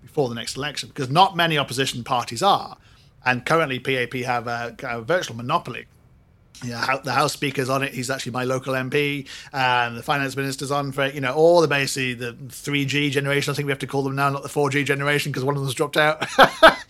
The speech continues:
They're all on LinkedIn. You know, they're all promoting what they're actually doing. And then there's lots of other people commenting on what they're doing as well. So generating good content as a result of it. I mean, obviously, you know, politics is really, really good way of doing it.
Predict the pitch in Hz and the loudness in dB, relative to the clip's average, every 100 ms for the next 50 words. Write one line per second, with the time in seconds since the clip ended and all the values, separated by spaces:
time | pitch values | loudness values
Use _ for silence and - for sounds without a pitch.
0 | - - 220 220 214 202 202 202 214 202 | -16 4 10 12 12 10 6 4 4 4
1 | 214 - - - 165 180 175 185 180 196 | -2 -6 -12 -2 6 8 8 6 6 8
2 | 254 220 143 147 139 135 139 147 151 311 | 8 6 4 0 0 -2 -2 -6 -4 0
3 | 139 127 143 170 170 156 190 175 190 175 | 0 -2 0 2 4 2 2 4 4 2
4 | 151 135 - 190 208 165 139 135 131 135 | 0 -2 2 4 4 4 4 4 0 -2
5 | 131 131 120 131 127 127 208 120 131 123 | 0 0 0 -2 -2 0 0 0 -4 -6
6 | 117 147 147 139 131 135 123 131 131 127 | -4 -2 0 -2 -2 -4 -4 -2 -2 -2
7 | - - - - 143 135 131 139 120 123 | -6 -12 -20 -6 -2 -2 -4 -6 -8 -4
8 | 160 208 180 135 202 190 135 127 107 - | -2 -2 -2 -4 2 2 2 -2 -10 -4
9 | 151 135 131 120 110 127 123 120 117 120 | -2 -2 -2 -6 -6 -6 -4 -6 -4 -4
10 | 123 120 185 160 | -4 -2 -2 -2